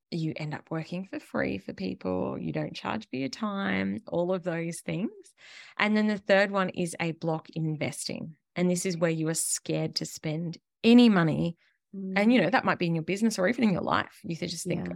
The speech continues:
Speaker 1: "Oh, I won't spend anything." So all three of those are underpinned by certain
Speaker 2: Mm.
Speaker 1: fears, by certain stories, by our past. And for me, in my early days of business, I had a massive fear of investing in my business.
Speaker 2: Mm.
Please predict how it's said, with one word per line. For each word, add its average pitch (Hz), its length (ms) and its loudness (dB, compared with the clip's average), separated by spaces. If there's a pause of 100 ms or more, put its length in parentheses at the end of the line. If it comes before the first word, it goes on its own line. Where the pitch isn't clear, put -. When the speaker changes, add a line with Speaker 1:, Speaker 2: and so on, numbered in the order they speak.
Speaker 1:
"Oh, 165 40 0
I 160 340 0
won't 165 220 -6
spend 156 220 -8
anything." - 420 -10 (520)
So 220 240 4 (380)
all 339 180 8
three 392 300 4
of 233 100 -2
those 170 300 4
are - 100 -4
underpinned 175 640 -2
by 170 160 -4
certain 165 500 0
Speaker 2:
Mm. 180 540 -8
Speaker 1:
fears, 226 480 6
by 175 140 0
certain 160 320 -4
stories, 190 720 2
by 160 460 0
our 160 120 0
past. - 680 -2 (420)
And 214 180 4
for 262 160 6
me, 190 280 6
in 185 80 4
my 170 180 2
early 175 260 2
days 160 220 0
of - 80 -8
business, 180 320 -4
I - 60 -4
had 220 100 -2
a 196 60 0
massive 180 500 0
fear 170 160 -4
of 160 140 -2
investing 160 580 -4
in 170 100 -2
my 160 120 0
business. 175 500 0
Speaker 2:
Mm. 180 200 -8